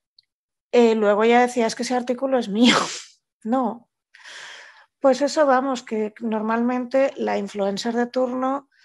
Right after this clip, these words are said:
no, no lo escribe. Y entonces la industria editorial se ha ido, la gran industria editorial,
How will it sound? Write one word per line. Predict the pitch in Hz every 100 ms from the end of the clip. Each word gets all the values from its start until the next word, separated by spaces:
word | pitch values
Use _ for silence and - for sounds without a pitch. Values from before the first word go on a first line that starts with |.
| _ _ -
no, | 208 180 160 151 -
no | 170 170
lo | 165
escribe. | 240 - 214 254 170 -
Y |
entonces | 190 196 226 233 202
la | 202 196
industria | 202 214 294 - 277 277 262 -
editorial | 208 254 247 277 269 233
se | - 233
ha |
ido, | 240 220
la | 190
gran | 190 220 254
industria | 254 247 254
editorial, | 247 240 247 247 254 220